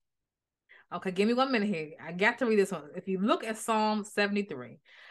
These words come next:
I'm not gonna read the whole verse for the sake of time. Uh, it is a wonderful Saturday morning, and I am going to enjoy my day, and I do not wanna be sitting here all day,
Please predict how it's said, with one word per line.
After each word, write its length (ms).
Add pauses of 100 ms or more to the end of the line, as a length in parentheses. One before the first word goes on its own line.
I'm 100
not 180
gonna 120
read 140
the 60
whole 260
verse 220
for 180
the 100
sake 320
of 200
time. 680 (640)
Uh, 360
it 100
is 140
a 80
wonderful 600
Saturday 520
morning, 880
and 200
I 300
am 120
going 260
to 120
enjoy 340
my 180
day, 400
and 100
I 60
do 100
not 260
wanna 180
be 100
sitting 400
here 260
all 240
day, 460